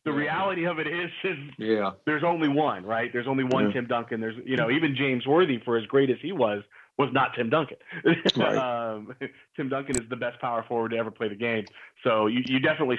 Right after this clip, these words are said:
Speaker 1: ship, uh, uh, ship the pick off. And, um, and, and the other thing you have to do is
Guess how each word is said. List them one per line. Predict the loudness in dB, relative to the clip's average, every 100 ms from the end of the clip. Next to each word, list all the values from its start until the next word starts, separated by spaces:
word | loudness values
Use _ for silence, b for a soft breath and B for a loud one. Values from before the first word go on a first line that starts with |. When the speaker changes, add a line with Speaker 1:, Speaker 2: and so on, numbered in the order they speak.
| 0
Speaker 1:
ship, | -2 2
uh, |
uh, | 2 2 4 4 2 -2
ship | -8
the | -8
pick | -4 -2 2
off. | 2 2 -2
And, | -8 -8 -14 b b b b
um, | -2 2 2 2 0 -4
and, | -6 -4
and | -4 -4 0
the | 2
other | 4
thing | 4
you | 4
have |
to | 6
do |
is | 4